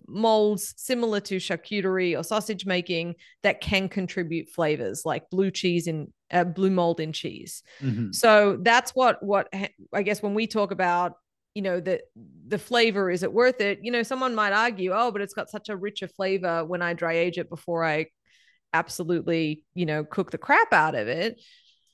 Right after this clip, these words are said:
Speaker 1: Um, m-, maybe, again, subjective, very hard to, to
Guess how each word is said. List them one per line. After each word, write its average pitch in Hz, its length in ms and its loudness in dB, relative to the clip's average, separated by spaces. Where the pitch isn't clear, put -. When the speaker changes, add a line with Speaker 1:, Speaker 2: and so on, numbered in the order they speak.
Speaker 1:
Um, 208 640 4
m-, 180 140 -16
maybe, 233 880 2
again, 233 400 0
subjective, 220 720 -4
very 202 340 -2
hard 185 320 -2
to, 175 420 -6
to 170 600 -2